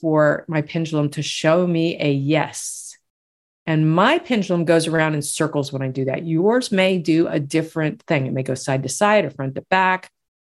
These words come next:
It may make an oval, but mine makes a circle. And sometimes it goes one way and sometimes it goes the other. And I have never figured out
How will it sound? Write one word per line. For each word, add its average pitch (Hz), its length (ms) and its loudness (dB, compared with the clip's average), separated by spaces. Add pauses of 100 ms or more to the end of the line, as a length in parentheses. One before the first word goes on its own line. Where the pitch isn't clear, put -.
It - 80 -4
may 143 180 2
make 135 220 0
an - 100 -2
oval, 170 540 4 (360)
but - 160 -4
mine 165 360 4
makes 151 260 -2
a 135 60 -2
circle. - 420 -8 (480)
And 170 80 0
sometimes 202 380 2
it 165 80 -2
goes 156 280 2
one 156 140 2
way 151 140 4
and 139 80 -2
sometimes 156 340 -2
it 143 60 0
goes 143 240 2
the - 80 2
other. 143 180 4
And 139 220 0
I 143 80 4
have 143 260 0 (140)
never 151 340 2
figured 156 380 0
out - 300 0